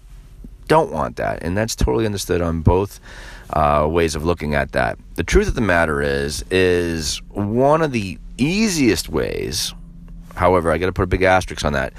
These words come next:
one of the easiest ways to appear on television these days is going on to a reality show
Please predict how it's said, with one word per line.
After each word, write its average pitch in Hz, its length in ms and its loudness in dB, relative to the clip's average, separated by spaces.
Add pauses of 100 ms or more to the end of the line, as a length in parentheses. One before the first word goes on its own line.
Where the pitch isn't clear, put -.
(320)
one 104 180 4
of 110 60 4
the 107 220 0
easiest 175 580 0
ways 85 420 2
to 87 120 0
appear 95 260 0
on 82 160 0
television 127 720 0
these 73 200 -2
days 69 480 -2 (120)
is 123 460 2 (1080)
going 107 320 4
on 98 200 2
to 107 120 0
a 110 40 0
reality 143 460 0
show - 300 -6